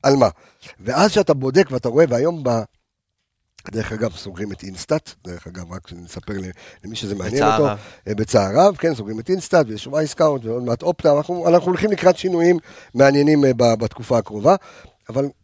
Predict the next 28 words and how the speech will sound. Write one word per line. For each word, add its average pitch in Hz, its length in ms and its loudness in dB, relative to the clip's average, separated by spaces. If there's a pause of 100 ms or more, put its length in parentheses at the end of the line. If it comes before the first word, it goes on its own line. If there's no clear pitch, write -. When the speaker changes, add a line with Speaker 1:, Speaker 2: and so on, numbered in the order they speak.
Speaker 1:
באינסטאט 156 520 -4
לצורך 127 360 -6
העניין, 110 300 -4
כמו 156 160 -6
בוואי 123 320 -2
סקאוט, 113 320 -6
בכל 104 260 -8
מקום, 120 320 -6 (120)
יש 156 180 -12
וידאו 165 260 -4
על 151 80 -2
כל 165 140 -6
דבר. 165 220 -2 (420)
אני 135 140 -2
עושה 139 200 0
קליק - 500 -6 (480)
על 131 140 4
הצהוב, 175 500 4 (160)
בום, 226 340 2
אני 190 140 4
רואה 226 100 6
את 214 100 4
הוידאו 214 260 2
ואני 202 120 2
רואה 208 180 6
על 202 100 8
מה 208 140 6
הצהוב. 175 380 4